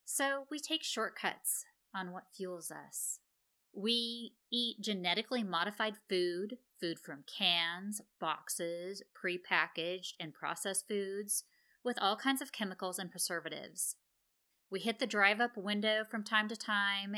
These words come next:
and we have no idea where our food is coming from, or what is on it, or what is in it.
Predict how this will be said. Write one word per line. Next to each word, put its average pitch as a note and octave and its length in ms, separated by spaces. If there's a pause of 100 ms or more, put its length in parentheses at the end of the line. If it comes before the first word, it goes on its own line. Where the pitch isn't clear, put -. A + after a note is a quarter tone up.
and F#3+ 140
we F#3+ 140
have F3+ 320
no A3+ 480
idea G#3 560
where E3+ 160
our E3 180
food F3+ 160
is E3+ 100
coming D#3+ 320
from, - 360 (200)
or E3+ 160
what E3 200
is D#3+ 180
on D#3 220
it, D3 140 (380)
or E3 120
what D#3 200
is D#3 200
in D#3 120
it. C#3+ 180